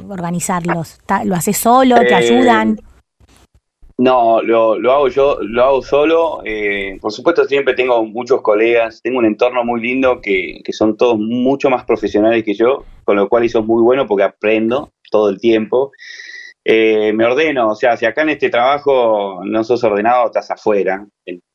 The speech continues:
Speaker 2: en todos lados igual, ¿no?
Speaker 1: Mm, sí.
Speaker 2: Pero sí, me ordeno, me armo todo un itinerario. De hecho, ahora tengo,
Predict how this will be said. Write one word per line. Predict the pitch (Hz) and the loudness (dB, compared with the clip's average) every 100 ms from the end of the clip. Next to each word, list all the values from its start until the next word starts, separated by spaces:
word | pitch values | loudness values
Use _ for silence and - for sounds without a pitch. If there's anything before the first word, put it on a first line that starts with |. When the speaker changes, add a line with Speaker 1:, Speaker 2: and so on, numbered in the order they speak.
| _ _ | _ _
Speaker 2:
en | 98 | -4
todos | 95 123 | 0 0
lados | 98 95 90 | 2 0 0
igual, | 95 98 98 | 0 0 0
¿no? | 98 | -4
Speaker 1:
Mm, | 185 170 | -6 -10
sí. | - 185 175 | -10 -8 -2
Speaker 2:
Pero | 117 113 | 0 0
sí, | 143 120 | 0 0
me | 120 | 0
ordeno, | 123 131 156 156 139 123 | 0 0 0 2 2 0
me | 131 | 0
armo | 131 123 | 0 0
todo | 135 | 0
un | 131 | 0
itinerario. | 117 110 113 123 139 131 120 | -2 0 0 2 2 2 2
De | 110 | 0
hecho, | 123 123 | -2 0
ahora | 113 117 110 | 2 2 0
tengo, | 117 113 110 101 95 | -4 -6 -2 -2 -2